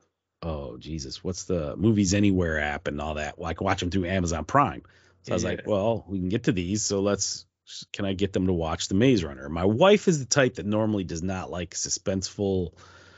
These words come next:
Speaker 1: you know, on the edge of your seat. "Oh, the, oh my God, are they gonna make it or are they not gonna make it?" type movies. And she was willing to, to jump in on this,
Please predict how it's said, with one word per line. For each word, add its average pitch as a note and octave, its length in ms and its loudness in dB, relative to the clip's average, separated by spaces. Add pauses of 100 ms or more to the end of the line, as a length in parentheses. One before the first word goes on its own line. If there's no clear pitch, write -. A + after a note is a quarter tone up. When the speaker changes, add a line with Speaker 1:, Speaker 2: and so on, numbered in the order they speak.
(380)
Speaker 1:
you F2 120 -2
know, E2 140 -2
on G2 200 2
the D2+ 120 -4
edge F#2+ 160 0
of F2 100 -2
your F#2 100 2
seat. F#2+ 560 0
"Oh, A2+ 160 6
the, G2 220 4
oh G2 80 -2
my G2 100 2
God, G2 200 4
are G2+ 60 6
they F#2 100 4
gonna F#2 140 2
make G#2 280 4
it G2 80 4
or G2 60 6
are G2 60 2
they E2+ 120 0
not F#2+ 200 2
gonna G2+ 140 0
make F#2+ 240 2
it?" F#2 100 -2
type F#2 200 -2
movies. D#2 460 -6 (500)
And F2 720 2
she - 180 0
was C3+ 160 6
willing B2 600 6
to, A#2 200 0 (200)
to - 100 -6
jump A2+ 320 2
in G#2 140 6
on F#2 180 2
this, F2+ 400 -2